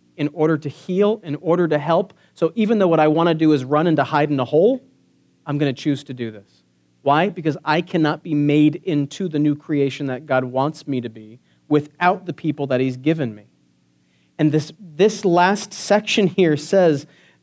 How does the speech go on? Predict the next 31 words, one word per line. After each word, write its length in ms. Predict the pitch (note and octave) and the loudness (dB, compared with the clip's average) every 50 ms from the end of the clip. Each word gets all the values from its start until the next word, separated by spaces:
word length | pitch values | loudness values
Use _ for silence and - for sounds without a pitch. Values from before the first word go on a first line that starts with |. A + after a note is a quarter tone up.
| _ F3 | _ 0
that 340 | E3+ D3+ D3 D3 - - _ _ _ _ _ _ | 2 2 2 0 -2 -10 _ _ _ _ _ _
the 180 | F#3+ D#3+ E3+ - | -4 -2 -2 -2
church 760 | - - - - - - C#4+ C4+ G3+ F3 F3+ - - - - | -2 -2 -4 -2 0 2 4 4 4 4 0 -2 -8 -8 -2
is 220 | - G3+ D#3+ - - | 0 0 0 -2 -2
to 160 | - - F3+ | -2 -2 -2
be 240 | D3+ C3+ F#3 F#3+ G3+ | 0 0 0 0 2
the 140 | E3+ E3 | 2 0
shopping 580 | D#3 - - - G#3 F#3 G#3+ G#3 A3 A#3 G3 F#3 | 0 0 0 0 2 2 2 0 0 2 2 4
window 360 | F3+ F#3 G3+ G3+ G3 F#3 F3 | 4 4 4 4 4 4 6
of 200 | E3+ D#3 C#3+ D3 | 4 4 2 0
God, 440 | C#3 D#3 E3+ F3 D#3 C3 A#2+ A#2 A#2+ - - - - _ _ | 2 2 4 4 4 2 0 -2 -4 -10 -20 -20 -20 _ _
to, 100 | - G#3 | -4 -4
to 200 | - - - F#3+ | -2 0 2 2
literally 680 | F3 E3+ F3 F#3 A3 B3+ D4 C#4+ C4+ C4 C4 A#3+ A#3+ A#3 | 2 2 4 4 6 6 6 6 6 6 6 6 6 4
show 380 | A3 - B3 - B3+ A#3 A#3+ B3+ | 4 2 2 4 4 4 4 4
people 440 | - - - G3+ F#3 F#3 F#3 F3 E3 | 2 0 0 0 2 2 2 2 4
what 200 | E3+ F#3+ F#3+ - | 4 2 2 0
the 80 | G#3+ | 0
body 320 | E3+ F#3+ F3 F3+ F3+ F#3+ F#3 | 2 4 4 4 4 4 2
of 160 | E3 F3 - | 2 0 -2
Christ 340 | - F#3 F3 E3+ E3+ E3+ - | 0 2 2 2 2 -2 -4
looks 280 | D#3+ D#3+ D3+ - - B2+ | -4 -4 -4 -4 -8 -12
like, 280 | A#2 G#2+ A2 _ _ _ _ _ _ _ _ _ _ _ _ _ _ _ _ _ _ _ _ - | -12 -12 -12 _ _ _ _ _ _ _ _ _ _ _ _ _ _ _ _ _ _ _ _ -4
to 100 | - F3+ | -2 -2
show 340 | - - - G#3+ A#3 C#4 B3+ | 0 2 4 6 6 6 6
those 340 | G3+ A3 G#3+ A3+ A3 A3 | 6 6 6 4 4 2
who 120 | - A3+ G#3+ | 2 4 4
are 140 | F3+ E3+ E3 | 4 4 4
living 340 | E3 F3+ F#3 A3 A3+ A3 | 4 4 4 4 4 4
their 180 | G#3+ G#3+ G#3+ G#3 | 4 6 6 6
lives 420 | F#3+ F3 D#3+ D3+ D3 D3 C#3+ D#3 | 6 4 4 4 4 2 2 0